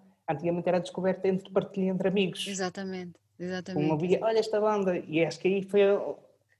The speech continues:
Speaker 1: ajudou e muito.
Speaker 2: Uhum.
Speaker 1: Eh,
Speaker 2: Olha, tu vieste com uma idade que normalmente é uma idade às vezes um bocadinho complicada, que é em plena adolescência, não é? Com quin-, com,
Speaker 1: Sim.
Speaker 2: com quinze anos. Ah,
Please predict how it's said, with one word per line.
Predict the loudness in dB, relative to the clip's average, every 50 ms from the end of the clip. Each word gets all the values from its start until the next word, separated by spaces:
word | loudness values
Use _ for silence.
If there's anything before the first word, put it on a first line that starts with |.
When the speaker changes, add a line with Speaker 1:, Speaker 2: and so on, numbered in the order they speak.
| _ _ 6
Speaker 1:
ajudou | 6 8 10 10 8 8 6 4 0 -2 -4 -6 -10 -6 -2
e | 0 2
muito. | 4 2 2 0 -4 -10 -16 -20 -12 -4 -2
Speaker 2:
Uhum. | 0 0 0 0
Speaker 1:
Eh, | -2 -4 -6 -8 -10 -4 2
Speaker 2:
Olha, | 4 6 8 8
tu | 6 6
vieste | 6 6 6 6 6 4
com | 4 4
uma | 4 6 6 6
idade | 6 6 6 6 6 6 4 0
que | 2
normalmente | 4 4 6 6 4 4 4 4 4 4
é | 4
uma | 6 6 6
idade | 6 6 6 6 6 6 6
às | 4 4
vezes | 4 2 0 2 2
um | 0 0
bocadinho | 2 2 2 2 2 2 2
complicada, | 0 0 0 0 -2 -2 2 4 4 4 4 2 -2 -4 -8 -10 -10 -12 -8 _
que | 6 8
é | 10 10 10 8
em | 6 6 2
plena | 4 6 8 8 10 10 8 6
adolescência, | 4 4 2 4 4 6 6 4 4 2 2 2 2
não | 2 2
é? | 2 2
Com | 2 0 0 0
quin-, | 0 0 -2 -2
com, | -2 -2 -4 -4
Speaker 1:
Sim. | -2 -2
Speaker 2:
com | -2 -2 0
quinze | 2 4 4 4 6 6 6
anos. | 6 6 4 2 -2 -4 -8 -10 -10 -10 -8 -2 2
Ah, | 4 6 6 8 6 6